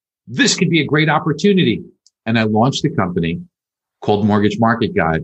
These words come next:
which became ubiquitous within the mortgage industry, had thirty thousand paying subscribers, and wound up selling it for a lot of money,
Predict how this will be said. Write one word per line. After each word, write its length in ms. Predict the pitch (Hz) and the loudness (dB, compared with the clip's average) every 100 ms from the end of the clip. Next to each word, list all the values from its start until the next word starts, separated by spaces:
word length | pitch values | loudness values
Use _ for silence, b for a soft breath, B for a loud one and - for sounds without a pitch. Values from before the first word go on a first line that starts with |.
| - | -6
which 200 | 90 - | -6 -4
became 340 | 101 - 101 | -4 -2 0
ubiquitous 520 | 92 - 104 120 123 131 | 0 2 0 0 0 0
within 200 | 110 113 | 0 2
the 60 | |
mortgage 380 | 107 95 90 80 | 2 2 0 0
industry, 400 | 82 82 - 90 | -2 -2 -2 -2
had 220 | 87 82 - - | 0 -4 -6 0
thirty 300 | 110 123 - | 0 0 -2
thousand 440 | 110 104 101 104 95 | -2 0 0 -2 -2
paying 260 | 95 90 87 | 0 0 -2
subscribers, 800 | - - 85 78 80 80 - - _ _ _ _ | -4 -4 -2 -2 0 -2 -2 -10 _ _ _ _
and 120 | - 92 | -4 0
wound 220 | 98 101 | 2 0
up 120 | 87 | -2
selling 420 | - 113 113 90 | -2 0 2 0
it 120 | 87 - | -2 -2
for 240 | 95 90 87 - _ _ 92 | -2 0 0 -6 _ _ -6
a 60 | |
lot 540 | 92 92 98 104 104 98 | -2 0 2 2 2 0
of 120 | 85 | -2
money, 380 | 98 95 78 | -2 0 -2